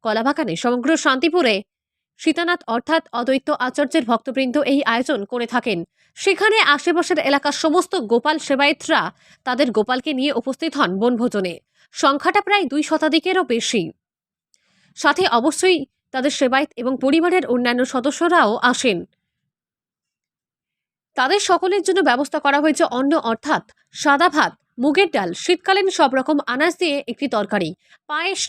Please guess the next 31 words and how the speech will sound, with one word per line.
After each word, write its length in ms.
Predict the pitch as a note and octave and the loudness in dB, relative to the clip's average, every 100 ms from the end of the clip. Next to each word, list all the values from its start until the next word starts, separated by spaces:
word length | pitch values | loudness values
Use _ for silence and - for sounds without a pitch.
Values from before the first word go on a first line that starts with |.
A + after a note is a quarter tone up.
| A#3+ | -2
নতুন 180 | C4 C#4 | 0 2
গুড়ের 200 | B3+ C4 A3 | 2 2 0
রসগোল্লা। 500 | F#3+ C#4+ D4 A3 E3 - _ _ - | -2 0 0 2 -2 -6 _ _ -4
তবে 140 | F#4 F4 | 0 2
যাদের 260 | A3+ G#3 C#4+ F4 | 2 2 0 0
জন্য 140 | F4+ D4+ | 0 2
মূল 140 | D4+ D4+ A#3+ | 0 0 -2
আয়োজন 260 | A#3+ D4+ A3 A#3 | -2 -4 -2 -2
অর্থাৎ 260 | A#3+ C#4 F#3+ _ - - C4 | 0 -2 -2 _ -20 -4 -2
আরাধ্যা 300 | D4+ C#4+ F#4 C#4 | -2 2 0 2
দেবতা 320 | D4+ D4+ F#3+ - _ _ _ A#3+ | 0 2 0 -2 _ _ _ -2
গোপাল, 320 | B3+ D#4+ F3+ G3+ | 0 2 0 0
তাদের 220 | A#3 D4 D#4+ | 0 0 0
জন্য 120 | E4+ E4 | -2 0
থাকছে 220 | D4 - F4 C#4 | -2 0 -2 0
কমলালেবু 420 | C4+ E4+ E4+ E4+ - | 2 2 4 2 2
সহ 100 | E4 D#4+ | 2 2
শীতকালীন 400 | E4 C#4+ C#4+ C#4+ C#4 | -2 -2 -2 -2 0
সব 120 | D4 C#4 A#3 | 0 0 -2
রকম 180 | C#4+ C4+ - | -4 -6 -2
ফলমূল, 380 | B3 C4+ B3+ E3+ | -2 0 -2 -2
শীতকালীন 460 | - D#4 - D#4 D#4+ - | -2 -2 -2 -2 -2 -2
সকল 220 | C#4 F4 E4+ | -2 0 0
রবি 180 | C#4 C#4 D4+ | 0 0 -2
শস্য 220 | D4+ - E4+ B3+ | -4 -2 -2 0
এবং 120 | D#4 - A#3+ | -2 -2 -4
আনাজের 300 | C#4+ F4+ D#4 | -2 -2 -2
প্রায় 180 | E4 E4 | -4 -4
সতেরোটি 380 | B3 C#4 C#4+ D#4 B3+ | -4 -2 0 0 0
নানান 240 | G3+ C#4 B3+ F#3+ | 0 0 0 -2
রকম 200 | G3 | -4